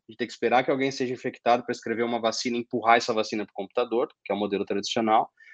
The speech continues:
A gente joga esse modelo fora e usa, ah, inteligência artificial pra poder detectar padrões de comportamento que sejam anômalos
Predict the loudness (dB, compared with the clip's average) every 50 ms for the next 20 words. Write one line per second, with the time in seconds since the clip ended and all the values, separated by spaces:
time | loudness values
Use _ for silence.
0 | -20 _ _ 0 2 2 4 4 6 8 8 8 8 6 2 2 0 2 4 4
1 | 2 2 0 0 4 6 6 6 6 2 -2 _ _ -20 -20 _ _ -2 2 4
2 | 6 6 6 4 4 2 -2 -2 -4 -8 _ _ _ _ _ _ -4 0 2 4
3 | 4 6 4 4 4 4 2 2 2 0 -2 -2 -2 0 0 0 -2 -4 -6 -10
4 | -12 -10 -10 -8 -8 -4 0 4 4 4 4 4 0 -2 -2 -2 -2 -2 -2 -2
5 | -2 -4 -4 -6 -8 -8 -4 0 2 2 2 2 0 -6 _ _ 2 2 2 2
6 | 2 0 0 2 2 0 -2 -4 -6 -8 -8 -6 -4 -4 -4 -4 -2 -4 -4 -2
7 | -4 -6 -6 -10 _ -20 _ _ _ _ _ _ _ _ _ _ _ -10 -6 -4
8 | -4 -4 -4 -4 -2 -2 -2 0 0 0 0 2 2 2 2 2 2 2 2 0
9 | 0 -2 -4 -6 -8 -14 -16